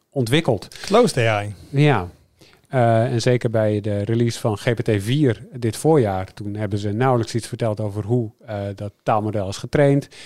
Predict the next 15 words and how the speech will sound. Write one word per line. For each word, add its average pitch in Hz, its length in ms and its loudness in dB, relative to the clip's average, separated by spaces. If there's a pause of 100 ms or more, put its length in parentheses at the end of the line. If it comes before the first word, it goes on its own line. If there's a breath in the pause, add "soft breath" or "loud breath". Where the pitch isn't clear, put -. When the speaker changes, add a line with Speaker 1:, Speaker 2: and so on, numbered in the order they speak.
(220 loud breath)
Speaker 1:
op 110 140 -10
welke 110 200 -4
data. 123 600 2
Eh, 98 320 -8 (300)
eh, 104 80 -10
dus 110 180 -10
alle 131 220 0
dingen 120 340 2
die 113 240 -2
het 117 160 -10
open 160 280 2
zouden 113 260 2
moeten 110 200 0
maken, 101 440 -4 (480 loud breath)
eh, 104 240 -4